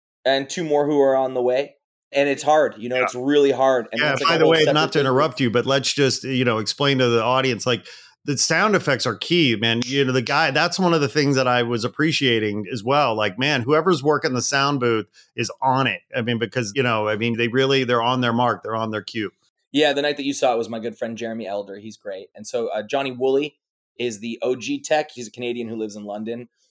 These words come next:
Speaker 1: We created the soundscape together for the actual Jack Tucker live show that I do with Dylan Woodley, who is our usual pre-show entertainment, who I cannot wait for you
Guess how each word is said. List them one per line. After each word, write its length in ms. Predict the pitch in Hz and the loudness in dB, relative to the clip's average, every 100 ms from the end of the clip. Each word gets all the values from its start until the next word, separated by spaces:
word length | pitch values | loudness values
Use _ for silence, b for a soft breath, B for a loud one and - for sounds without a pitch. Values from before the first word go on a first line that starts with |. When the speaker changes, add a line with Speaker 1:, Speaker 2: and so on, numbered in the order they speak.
| _ - | _ -12
Speaker 1:
We 140 | 120 | -12
created 320 | 113 120 113 | -8 -6 -6
the 60 | 107 | -8
soundscape 500 | - 110 107 - 110 | -8 -6 -8 -10 -12
together 320 | - 107 101 | -10 -10 -10
for 240 | - 117 110 | -10 -8 -6
the 140 | 110 | -6
actual 300 | 104 - 110 | -6 -10 -10
Jack 260 | - 110 - | -8 -8 -8
Tucker 260 | 110 110 98 | -12 -8 -8
live 280 | 104 117 | -6 -6
show 260 | - 135 131 | -6 -4 -4
that 100 | 131 | -4
I 100 | 135 | -4
do 320 | 131 143 147 - _ _ | -6 -6 -8 -10 _ _
with 260 | 123 117 107 | -6 -6 -6
Dylan 280 | 123 117 113 | -6 -4 -6
Woodley, 460 | 107 110 131 131 _ _ _ | -6 -6 -8 -8 _ _ _
who 260 | 131 120 117 | -2 -2 -2
is 140 | 117 113 117 | -6 -6 -4
our 220 | 117 117 | -4 -4
usual 500 | 117 175 190 156 127 - | -6 -4 -2 0 0 -2
pre-show 500 | - 127 - 120 110 | -6 -4 0 0 0
entertainment, 600 | 113 107 - 113 104 92 | -4 -8 -10 -10 -10 -14
who 140 | 101 104 | -12 -12
I 60 | |
cannot 420 | - 120 113 67 101 | -12 -12 -10 -10 -10
wait 160 | 101 | -10
for 120 | - | -10
you 280 | 107 98 87 | -12 -10 -12